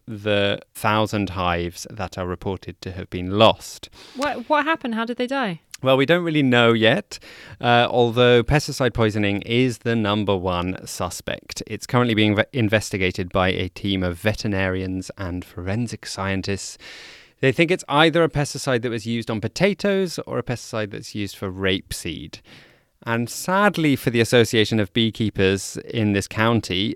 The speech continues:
Speaker 1: this isn't the first bee poisoning they've had recently, and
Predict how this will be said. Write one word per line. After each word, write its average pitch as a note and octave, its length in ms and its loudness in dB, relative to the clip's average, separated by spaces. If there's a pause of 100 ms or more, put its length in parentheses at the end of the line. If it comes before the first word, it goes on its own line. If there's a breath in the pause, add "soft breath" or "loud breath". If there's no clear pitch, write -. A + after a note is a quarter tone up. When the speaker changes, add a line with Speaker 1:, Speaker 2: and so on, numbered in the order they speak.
Speaker 1:
this C3 260 -2 (220)
isn't D3 380 2
the B2 80 -2
first C#3 500 2
bee C3+ 220 2
poisoning F#2+ 580 -2
they've F#2+ 180 0
had A2+ 440 -2
recently, F2 540 -6
and G#2+ 300 -2